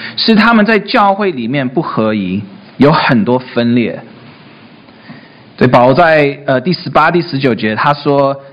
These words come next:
他们彼此分门别类、分门结党，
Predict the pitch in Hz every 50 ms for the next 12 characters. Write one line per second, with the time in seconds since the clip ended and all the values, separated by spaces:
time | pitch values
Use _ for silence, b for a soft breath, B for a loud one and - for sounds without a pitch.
0 | B B - - 180 175 170 165 165 170 170 - - - - - - - - -
1 | 143 165 190 156 - - 139 123 113 117 - - - 190 196 196 180 156 139 143
2 | 139 135 123 120 120 127 139 135 120 110 104 - - - - 175 170 185 180 160
3 | 135 131 135 135 - 117 117 113 113 95 87 78